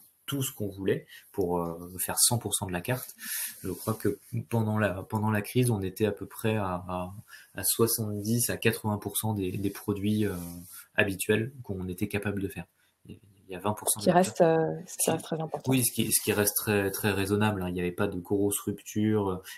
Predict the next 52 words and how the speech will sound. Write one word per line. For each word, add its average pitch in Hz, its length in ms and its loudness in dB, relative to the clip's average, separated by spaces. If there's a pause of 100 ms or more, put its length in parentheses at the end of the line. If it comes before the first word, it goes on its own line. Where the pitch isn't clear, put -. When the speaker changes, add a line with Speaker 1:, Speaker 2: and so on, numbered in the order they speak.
Speaker 1:
et 98 80 2
quand 101 100 -2
il 98 60 2
y - 20 2
avait 90 80 2
des 92 140 2
ruptures, 92 340 -2
c'était 90 240 -6
que - 140 -8
sur 95 200 -12
quelques 95 300 -8
jours. 104 300 0 (320)
Donc 113 100 4
voilà, 113 240 6
je 101 100 -6
pense - 200 -6
qu'il 98 100 -8
faut 98 180 -8
être, 90 240 -8
euh, 87 320 -12
faut - 140 -16
être - 120 -14
conciliant 101 420 -4
avec 90 160 -4
tout - 140 -10
le 92 40 -6
monde. 113 300 4 (320)
Euh, - 20 -8
on 90 680 -14
a 87 80 -16
tous - 240 -8
été 92 160 -6
dans 90 100 -8
la 90 80 -8
galère, 101 400 -2
donc, 90 240 -12
euh, - 80 -10
le, 90 180 -8 (340)
et 98 80 -2
même 98 200 0
le 95 100 2
réseau 90 380 0
a 87 60 -2
été 85 260 -8
hyper 87 320 -8
compréhensible, - 640 -12 (260)
compréhensif - 600 -6 (280)
du, 90 240 -4
euh, 85 180 -2
de 92 100 0
la 90 80 0
situation. 90 520 -6